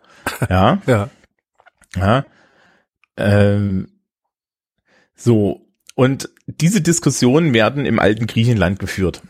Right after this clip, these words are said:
Speaker 2: Ja, und die, also die ultimative Diskussion über, wie, wie das mit der Gerechtigkeit ist, die führt dann Aristoteles, ähm,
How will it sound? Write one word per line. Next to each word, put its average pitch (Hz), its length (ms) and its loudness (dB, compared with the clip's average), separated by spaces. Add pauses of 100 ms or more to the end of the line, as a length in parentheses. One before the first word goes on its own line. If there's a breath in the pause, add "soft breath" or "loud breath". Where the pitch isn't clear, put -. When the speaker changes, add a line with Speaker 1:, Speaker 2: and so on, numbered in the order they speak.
(280)
Speaker 2:
Ja, 107 260 -2
und 101 240 -4
die, 107 380 -4
also 107 200 -2
die 117 120 0
ultimative 131 520 2
Diskussion 117 460 0
über, 110 280 0
wie, 113 300 -4
wie 113 80 -2
das 113 160 0
mit 110 80 2
der 101 60 0
Gerechtigkeit 98 520 -2
ist, - 140 -4
die 101 80 -8
führt 104 160 -4
dann 98 100 -2
Aristoteles, 143 840 -2 (1160 loud breath)
ähm, 117 560 2